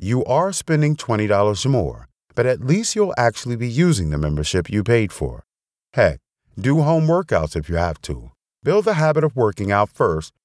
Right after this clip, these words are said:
then move on to the more complicated stuff. You have to find a way to make your goals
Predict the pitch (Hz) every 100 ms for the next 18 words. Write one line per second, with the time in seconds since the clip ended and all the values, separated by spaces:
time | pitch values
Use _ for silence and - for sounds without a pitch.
0 | _ 73 73 156 180 156 135 110 104 104
1 | 117 110 123 135 - 78 71 73 78 71
2 | 67 - 85 64 60 _ _ _ - 135
3 | 139 170 - 165 160 156 147 113 98 104
4 | 107 - 107 - 101 73 80